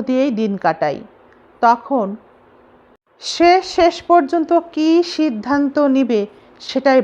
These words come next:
ভাবতে থাকে, কারণ একটা সংসারে একটা নারী আসে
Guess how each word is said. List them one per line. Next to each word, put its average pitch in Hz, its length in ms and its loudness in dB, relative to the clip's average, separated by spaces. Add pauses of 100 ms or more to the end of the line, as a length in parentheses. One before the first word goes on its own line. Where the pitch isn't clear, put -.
ভাবতে 214 300 0 (100)
থাকে, 180 240 -4 (460)
কারণ 349 220 4
একটা 359 220 0 (200)
সংসারে 240 580 0 (400)
একটা 226 260 0 (180)
নারী 202 300 0
আসে 240 320 -4